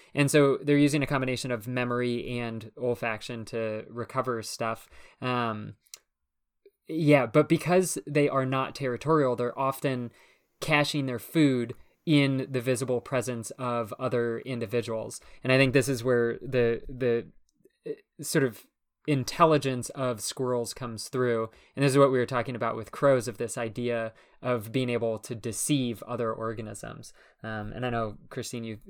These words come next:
spent a lot more time researching and studying, uh, this than I have.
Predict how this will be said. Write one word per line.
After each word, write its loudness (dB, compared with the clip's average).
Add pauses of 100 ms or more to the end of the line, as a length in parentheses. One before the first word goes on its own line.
spent -6
a -8
lot -4
more -8
time -8 (220)
researching -8
and -10
studying, -6 (480)
uh, -12 (220)
this 0
than -6
I -4
have. 0